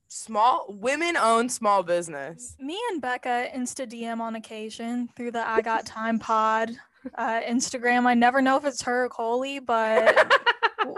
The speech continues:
Speaker 2: we have conversated through that.
Speaker 3: At this
Speaker 1: They're very
Speaker 3: point,
Speaker 1: close.
Speaker 3: I think Nicole and I are so good at impersonating each other that no one would ever know who <laughs> they're actually
Speaker 1: No one
Speaker 3: genuinely
Speaker 1: would
Speaker 3: messaging.
Speaker 1: ever know. Who's gonna know?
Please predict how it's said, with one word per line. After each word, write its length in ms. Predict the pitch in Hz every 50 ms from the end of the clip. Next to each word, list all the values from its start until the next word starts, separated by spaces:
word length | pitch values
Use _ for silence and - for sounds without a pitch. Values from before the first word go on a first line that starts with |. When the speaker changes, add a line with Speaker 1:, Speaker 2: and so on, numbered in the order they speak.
| - 277
Speaker 2:
we 180 | 247 269 269 262
have 300 | 247 247 240 240 233 -
conversated 680 | - 247 233 220 220 220 214 - - 220 214 226 226 -
through 140 | - - 269
that. 380 | - - - - - - - _ _ _ _ _ _ _ _ _ _ -
Speaker 3:
At 60 | 277 - 294
this 80 | 294
Speaker 1:
They're 80 | 208 202
very 240 | - - - - 403
Speaker 3:
point, 100 | 339 -
Speaker 1:
close. 260 | 165 160 160 175 165 - _ _ _ _
Speaker 3:
I 100 | - 254
think 180 | 254 269 277 294
Nicole 300 | 349 359 - 311 220 220
and 100 | 214 226
I 80 | 226 233
are 160 | 233 240 240
so 240 | - - 208 202 196
good 160 | 196 208 208
at 160 | 214 - -
impersonating 800 | 214 214 196 - - 185 185 180 - 226 214 208 220 233 233 233
each 180 | 240 247 - 269
other 440 | 262 254 254 269 269 277 285 - 196
that 220 | 220 214 202 185 208
no 140 | 196 190 196
one 200 | 214 226 240 226
would 160 | 214 202 196 -
ever 280 | 190 190 185 196 196 190
know 440 | 185 180 175 175 175 170 170 175 175
who 180 | - 277 277 311
<laughs> 0 |
they're 360 | 277 277 - 220 - - - 208
actually 520 | - 247 - - - 269 269 240 285 254 208
Speaker 1:
No 260 | 214 240 233 226 247 262
one 160 | 294 302 320
Speaker 3:
genuinely 60 | - 415
Speaker 1:
would 180 | 403 415 392
Speaker 3:
messaging. 60 | 240 226
Speaker 1:
ever 420 | 226 220 226 240 214 226 226 220 226
know. 280 | 226 220 104 - - 208 214
Who's 300 | 202 220 214 208 202 -
gonna 240 | - 190 185 180 175
know? 380 | 175 170 165 160 151 147 147